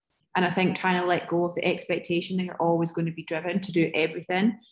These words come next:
even if it's stuff that you normally love and stuff you're normally really motivated for, sometimes you won't be.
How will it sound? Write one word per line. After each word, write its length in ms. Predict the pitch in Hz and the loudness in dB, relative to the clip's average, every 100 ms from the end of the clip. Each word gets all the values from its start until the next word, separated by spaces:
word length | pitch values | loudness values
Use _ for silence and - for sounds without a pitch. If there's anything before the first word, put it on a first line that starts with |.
| _ | _
even 240 | 190 175 180 | -2 0 0
if 140 | 185 | 0
it's 100 | 190 | -2
stuff 300 | - 175 - | -2 -4 -4
that 140 | - 175 | -6 0
you 100 | 170 | 2
normally 400 | 165 165 165 165 | 4 4 4 2
love 340 | 156 156 170 | 2 2 2
and 160 | 185 180 | 0 -2
stuff 280 | - 165 - | -6 -10 -4
you're 80 | 170 | 0
normally 460 | 170 160 165 165 | 2 2 2 2
really 240 | 160 160 165 | 2 2 2
motivated 440 | 170 - 185 - | 0 -4 -4 -2
for, 180 | 196 196 | -2 -4
sometimes 480 | 196 190 208 202 190 | 0 -2 2 2 4
you 80 | |
won't 180 | 165 156 | 2 0
be. 220 | 160 156 | -4 -6